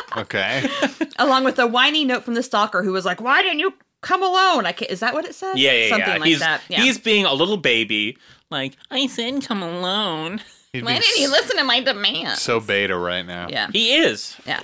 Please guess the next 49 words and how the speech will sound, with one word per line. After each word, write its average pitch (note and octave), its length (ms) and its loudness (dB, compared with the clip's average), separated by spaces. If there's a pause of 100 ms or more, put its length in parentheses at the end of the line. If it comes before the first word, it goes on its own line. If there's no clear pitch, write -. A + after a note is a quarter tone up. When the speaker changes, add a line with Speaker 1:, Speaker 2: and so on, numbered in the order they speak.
(120)
Speaker 2:
So A#3+ 560 2
the A3+ 300 0
next A3 180 0
Speaker 3:
Blake, D#3 260 6
Speaker 2:
day A#3 120 2
Speaker 1:
Well, B2 100 6
I B2+ 100 4
mean, C#3 200 2
if C#3+ 80 0
he D3 80 2
Speaker 3:
That's E3 180 6
Speaker 1:
had, E3+ 80 4
Speaker 3:
just E3+ 220 2
the D3 80 -2
start. A2+ 520 0
Speaker 1:
if D#3+ 100 2
he E3 100 4
had E3 260 4
game, B2+ 340 2
he, G#2 340 -2
he A2+ 100 -2
would G#2+ 140 -2
be G2+ 100 -4
getting F#2+ 380 -6
that G2 160 0
FaceTime B2+ 580 -2
in D#2 160 -8
and D2+ 120 -10
not F#2 180 -4
doing F2+ 180 -4
all D#2+ 120 -6
this D2+ 120 -8
stalking. A3 580 -2
Speaker 2:
<laughs> - 40 -18 (360)
So - 160 -4
the C4+ 100 -2
next C#4+ 220 -2
day B3 220 0
in A#3+ 100 -2
class, E3 460 -2
Bethany C4 480 -4
goes A#3 340 -4
in C#3+ 380 -8 (420)
and D3+ 400 -6
throws B3+ 560 0
down E3+ 680 2
the F3+ 80 -6
photos D#3+ 800 2
of D#3 460 0